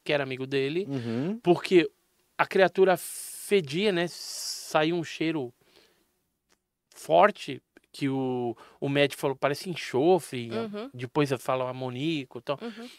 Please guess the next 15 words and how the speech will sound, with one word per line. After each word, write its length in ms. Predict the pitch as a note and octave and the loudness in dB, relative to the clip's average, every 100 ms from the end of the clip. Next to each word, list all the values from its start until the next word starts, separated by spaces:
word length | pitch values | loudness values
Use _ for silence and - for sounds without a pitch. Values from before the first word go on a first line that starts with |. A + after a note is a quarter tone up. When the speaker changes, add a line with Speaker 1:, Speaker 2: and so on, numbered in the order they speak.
| _ - | _ -6
Speaker 1:
e 180 | E3+ F3 | -4 -4
que 260 | - A3 | -4 -4
tinha 360 | - - G#3 G#3 | -4 -2 0 2
aqueles 340 | G#3 G#3 G3 | 4 2 2
calombo 460 | - G#3+ F#3+ F#3+ F#3 | 4 8 10 8 6
na 120 | F#3 | 6
cabeça, 420 | G3 F#3+ A3 G#3+ | 4 4 2 0
olho 160 | C4+ A3+ | -4 2
vermelho, 540 | G#3 F#3 F#3 B3 B3 | 4 4 4 4 2
né, 140 | G3+ G#3 | 0 0
e 40 | |
parecia 380 | - G3+ G3 A#3 | 2 4 4 0
um 60 | |
demônio. 500 | A#3 C#4+ A3 F#3+ E3 A#2 | 0 4 8 8 6 -2
Speaker 3:
É. 220 | A3 G#3 | -8 -10